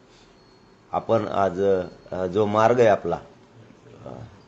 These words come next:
पायी चालण्याचा, तो अंतरवालीपासून, अ, सुरुवात होणार आहे. वीस जानेवारीला सकाळी नऊ वाजता अंतरवालीतून, अ,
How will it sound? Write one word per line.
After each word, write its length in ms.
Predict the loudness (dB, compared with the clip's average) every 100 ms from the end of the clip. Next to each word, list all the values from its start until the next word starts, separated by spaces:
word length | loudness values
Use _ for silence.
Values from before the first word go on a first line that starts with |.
| -20 -20 -20 -20 -20 0
पायी 180 | 4 4
चालण्याचा, 480 | 6 4 4 -2 -6 -16 -20 -20 -20 -20 -20 _ _ _ _ _
तो 160 | -6 -2
अंतरवालीपासून, 920 | -4 -2 4 4 4 2 2 0 -2 -4 -10 -12
अ, 360 | -6 -2 0 0
सुरुवात 360 | -2 0 2 2
होणार 280 | 0 0 0
आहे. 120 | -2 -8 -20 -20 -20 -20 -20 -20 -20 -20 -20 -20 _
वीस 320 | -8 -2 -2
जानेवारीला 760 | 4 4 4 2 2 2 0 0 -6 -20 -20 -20 -20 -18
सकाळी 380 | -10 0 2 2
नऊ 180 | 2 2
वाजता 280 | 2 0
अंतरवालीतून, 640 | 0 2 0 0 -2 -4 -4
अ, 440 | -6 -4 -4 -4